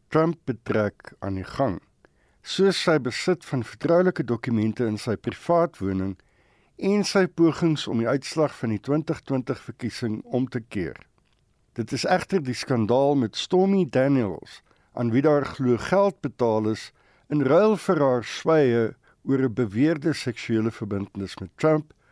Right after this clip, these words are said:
waaroor die land praat. Daar was onlangs getuienis deur Daniels self en Trump se voormalige prokureur Michael Cohen, wat dui op 'n moontlike vervolging.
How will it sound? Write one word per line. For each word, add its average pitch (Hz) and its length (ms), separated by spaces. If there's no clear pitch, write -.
waaroor 123 480
die 107 140
land 101 380
praat. - 500
Daar 135 140
was 170 200
onlangs 208 580
getuienis 117 640
deur 98 260
Daniels 147 640
self 127 460
en 190 320
Trump 151 280
se - 180
voormalige 120 680
prokureur 110 640
Michael 156 500
Cohen, 107 500
wat 131 220
dui 190 220
op 185 160
'n 147 120
moontlike 113 460
vervolging. 107 800